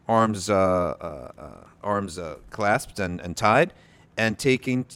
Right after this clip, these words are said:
uh, to the slave market and sold. Now, the people who go to get them, the, were people who had grievances against them from the Battle of Badr. Now, Khubayb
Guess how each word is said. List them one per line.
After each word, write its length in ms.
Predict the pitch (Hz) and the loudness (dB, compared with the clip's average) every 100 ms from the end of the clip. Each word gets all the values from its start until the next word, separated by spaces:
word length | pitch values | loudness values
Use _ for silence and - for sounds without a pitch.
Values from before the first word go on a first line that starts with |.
| - | -6
uh, 80 | 101 | -6
to 180 | - 113 | -2 -2
the 140 | 101 | -2
slave 360 | 95 131 190 156 | 0 6 8 6
market 340 | 131 123 135 | 2 0 0
and 100 | 113 | -4
sold. 480 | - 117 98 73 - _ _ - | -2 0 0 -2 -14 _ _ -8
Now, 180 | 104 113 | 2 2
the 120 | 107 | 2
people 340 | - 139 - | 0 -2 -2
who 140 | 147 139 | -4 -2
go 420 | 127 127 123 123 - | 4 4 4 0 -6
to 100 | 107 | -2
get 280 | 117 - | 0 0
them, 260 | 123 104 117 _ - _ - - | 0 -2 -4 _ -20 _ -20 -12
the, 220 | - 98 - | -2 -2 -2
were 480 | 95 101 107 107 104 _ _ _ - - _ | -4 0 2 2 0 _ _ _ -20 -20 _
people 380 | - 160 170 165 | -4 -2 2 2
who 160 | 143 123 | 2 -2
had 400 | 113 135 123 87 | 0 2 2 -2
grievances 600 | 120 170 196 190 170 139 | -2 0 2 0 0 -2
against 380 | 127 131 135 - | 0 2 0 -2
them 140 | 123 | -6
from 160 | - 107 | -4 -4
the 80 | |
Battle 340 | 95 107 110 98 | -2 0 0 -2
of 140 | 76 | -4
Badr. 220 | 101 85 85 | -4 -4 -4
Now, 140 | 90 | -4
Khubayb 640 | - 110 92 123 165 135 | -4 -4 4 6 6 2